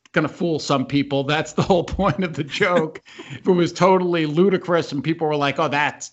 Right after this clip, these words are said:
Speaker 1: totally ridiculous and that's not gonna happen," then it's no fun.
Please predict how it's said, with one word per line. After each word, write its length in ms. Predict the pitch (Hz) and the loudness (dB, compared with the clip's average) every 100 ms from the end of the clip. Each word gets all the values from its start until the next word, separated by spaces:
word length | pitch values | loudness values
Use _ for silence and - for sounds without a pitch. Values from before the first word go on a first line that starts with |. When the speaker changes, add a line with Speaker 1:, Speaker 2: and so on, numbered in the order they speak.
| _ | _
Speaker 1:
totally 420 | - 165 147 131 | -2 -2 -2 -6
ridiculous 720 | 127 127 196 196 196 147 143 | -6 -4 0 0 0 -2 -4
and 180 | 139 139 | -2 2
that's 220 | 147 143 | 2 0
not 160 | 156 143 | 0 0
gonna 140 | 139 | -2
happen," 480 | 127 196 185 151 139 | 0 0 0 -4 -6
then 200 | 147 151 | -6 -8
it's 180 | 143 - | -10 -12
no 160 | 147 131 | -10 -10
fun. 440 | - 156 131 131 | -4 -4 -2 -6